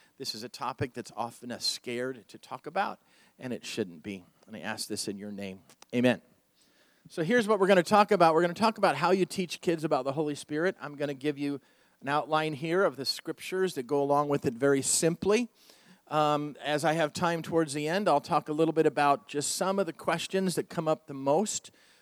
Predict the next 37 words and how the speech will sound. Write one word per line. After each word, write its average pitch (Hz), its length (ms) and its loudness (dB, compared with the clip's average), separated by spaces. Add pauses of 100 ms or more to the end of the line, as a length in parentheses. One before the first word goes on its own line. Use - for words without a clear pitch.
(100)
uh, 143 160 -2
from 156 300 -2
adults, 156 480 4
'cause 147 160 -4
some 180 200 0
of 185 60 2
your 170 140 6
kids, 190 400 2
their 180 160 4
parents 208 560 2
are 175 360 4
n-, 165 280 -6
not 180 180 -2
Assemblies 185 420 2
of 160 100 2
God. 180 300 6
They're 135 120 2
going 170 240 6
to 175 60 4
your 165 120 6
church, 214 400 4
but 139 160 0
they 151 140 2
were, 147 200 4 (420)
came 170 200 -4
from 147 180 -2
mainline 156 420 0
denominations 151 680 -4
or 165 80 -6
something, 175 460 -6
and 151 100 -4
so 151 200 2
I 156 80 6
wanna 170 180 -2
give 165 240 0
you 170 160 0
enough 160 380 -8